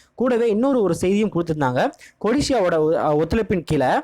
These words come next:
கோயம்புத்தூர்ல விமான தொழில் குவி மையம் வந்து அமைக்கப்படும் அப்படின்னு சொல்லியும் சொல்லியிருந்தாங்க.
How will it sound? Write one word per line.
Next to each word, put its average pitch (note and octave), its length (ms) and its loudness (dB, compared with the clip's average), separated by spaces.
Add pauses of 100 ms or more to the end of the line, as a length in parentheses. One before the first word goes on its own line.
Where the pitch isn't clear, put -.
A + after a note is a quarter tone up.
(320)
கோயம்புத்தூர்ல G3 760 0
விமான A3+ 400 2
தொழில் A3+ 340 0 (100)
குவி A#3 200 2
மையம் E3+ 260 2
வந்து D#3+ 180 0
அமைக்கப்படும் E3 560 0
அப்படின்னு C#3+ 240 -2
சொல்லியும் G3 320 0
சொல்லியிருந்தாங்க. C#3 520 0